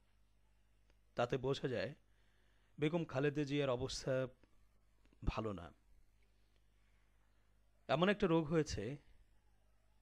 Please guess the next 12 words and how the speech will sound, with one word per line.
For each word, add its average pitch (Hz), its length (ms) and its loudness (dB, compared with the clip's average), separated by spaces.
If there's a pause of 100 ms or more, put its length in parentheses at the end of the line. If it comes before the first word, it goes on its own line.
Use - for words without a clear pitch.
(140)
যে 131 180 2
রোগের 135 320 0
কারণে 131 520 -4 (720)
তার 101 260 0
মুখ 135 360 -2
থেকে 123 560 -6 (220)
রক্ত 117 340 0
ঝরছে, 123 440 -8 (1700)
একইভাবে 110 640 -2 (1200)
পায়ুপথেও 110 760 -2
রক্ত 104 280 -6
ঝরছে। 92 440 -10